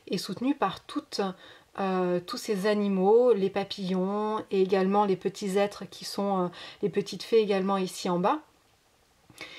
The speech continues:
qui, euh, qui encouragent, euh, le personnage dans sa transformation. Donc vous allez pouvoir vous sen-, vous sen-, vous sentir, euh, soutenu, vous sentir porté également par les autres,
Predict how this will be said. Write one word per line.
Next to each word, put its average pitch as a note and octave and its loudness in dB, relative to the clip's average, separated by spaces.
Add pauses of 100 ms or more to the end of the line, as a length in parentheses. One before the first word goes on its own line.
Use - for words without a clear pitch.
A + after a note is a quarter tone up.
(360)
qui, A3 -4
euh, F3 0 (400)
qui - -6
encouragent, A3+ 0 (360)
euh, F#3+ 2
le G3+ 4
personnage G#3 -4 (100)
dans G#3+ -4
sa G#3 -6
transformation. G3 -8 (440)
Donc G#3+ 0
vous A3 -2
allez D4 2
pouvoir C4 0
vous G#3 -8
sen-, G#3 -2 (420)
vous F#3 -8
sen-, F#3+ -4 (260)
vous F3 -10
sentir, A3 -2 (580)
euh, F#3+ -2
soutenu, C4+ -2 (300)
vous G3 -8
sentir G3+ -4
porté - 0
également G#3+ 2
par F#3+ -2
les F#3 2
autres, A3 0